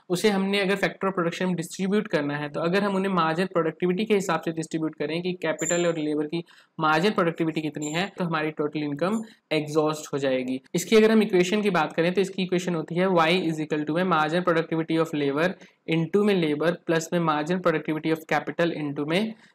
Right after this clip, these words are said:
capital। ओके, so ये total income जो है, वो exhaust हो जाएगी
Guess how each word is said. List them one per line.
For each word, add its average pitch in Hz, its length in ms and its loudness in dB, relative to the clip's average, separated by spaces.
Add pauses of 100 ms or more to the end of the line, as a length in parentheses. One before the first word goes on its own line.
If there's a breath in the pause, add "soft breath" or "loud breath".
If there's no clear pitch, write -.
(140)
capital। 127 480 -4 (340)
ओके, 208 300 0 (1500)
so - 120 -2
ये 180 80 6
total 175 300 6
income 185 460 2
जो 165 100 2
है, 170 100 0
वो 180 100 4
exhaust 175 640 0
हो 151 60 2
जाएगी 151 440 2